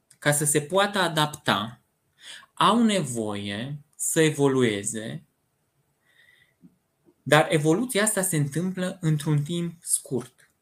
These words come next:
într-un timp lung. Dacă timpul este foarte scurt și presiunea selectivă este foarte mare, speciile pot să dispară, pentru că nu au timp cumva să se adapteze. Și atunci,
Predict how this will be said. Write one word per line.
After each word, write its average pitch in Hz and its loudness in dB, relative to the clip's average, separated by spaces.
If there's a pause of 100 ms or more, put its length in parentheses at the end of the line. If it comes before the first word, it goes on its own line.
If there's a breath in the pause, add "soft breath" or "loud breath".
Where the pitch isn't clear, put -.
(120)
într-un 151 4
timp 160 2
lung. 113 0 (720)
Dacă 147 4
timpul 233 0
este 202 0
foarte 180 0
scurt - -4
și - -6
presiunea 190 0
selectivă 156 -2
este 131 -2
foarte 139 0
mare, 139 -2 (840)
speciile 151 -4
pot 139 -6
să 117 -8
dispară, 113 -4 (1040)
pentru 139 -2
că 135 -2
nu 156 2 (320 loud breath)
au 139 2
timp 143 -2
cumva 123 -2
să 127 -2
se 123 0
adapteze. 117 -4 (460 loud breath)
Și - -2
atunci, 160 0